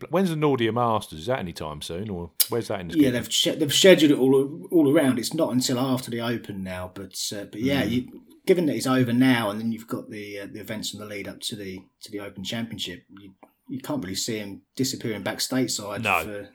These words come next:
Speaker 2: for the, for
Speaker 1: Would
Speaker 2: the time being,
Speaker 1: suggest
Speaker 2: can you?
Speaker 1: he's given the P G A Tour a miss for the rest of the year, potentially, and
Speaker 2: Mm.
Speaker 1: he's just gonna concentrate on the European Tour to right the, right the ship in terms of his official world golf ranking, which is plummeting.
Speaker 2: Yeah, yeah.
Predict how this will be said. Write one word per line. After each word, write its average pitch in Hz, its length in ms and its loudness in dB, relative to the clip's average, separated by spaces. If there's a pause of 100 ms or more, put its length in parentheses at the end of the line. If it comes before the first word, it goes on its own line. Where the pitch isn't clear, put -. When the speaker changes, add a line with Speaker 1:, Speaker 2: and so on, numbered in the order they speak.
(300)
Speaker 2:
for - 140 -16
the, 101 140 -14
for - 300 -6
Speaker 1:
Would 156 140 6
Speaker 2:
the - 40 -8
time - 120 0
being, 139 120 0
Speaker 1:
suggest 131 300 6
Speaker 2:
can 107 80 -8
you? 120 60 -2
Speaker 1:
he's 107 100 -4
given 123 400 -2
the 117 80 -2
P 120 260 -4
G 107 100 -4
A 110 120 2
Tour 110 280 -2
a 107 60 0
miss 123 260 -4
for 101 80 -6
the 90 100 -4
rest 92 300 -6
of 85 80 -14
the 87 100 -8
year, 87 240 -6
potentially, 95 640 -6
and - 100 0
Speaker 2:
Mm. - 60 2
Speaker 1:
he's 95 160 -4
just 104 220 -8
gonna 98 160 -6
concentrate 101 520 -8
on 98 120 -4
the 95 80 -4
European 98 440 -2
Tour 104 240 -2
to 95 120 -10
right 98 360 -2
the, 90 200 -6 (100)
right 107 260 2
the 101 80 -8
ship 101 320 -6
in 87 80 -6
terms 95 380 -4
of 90 60 -6
his 87 160 -4
official 95 360 -6
world 98 280 0
golf 98 260 -2
ranking, 101 420 -6
which 95 160 -8
is 85 280 -8 (960)
plummeting. 92 460 -2 (840)
Speaker 2:
Yeah, 143 260 0 (260)
yeah. 151 360 -10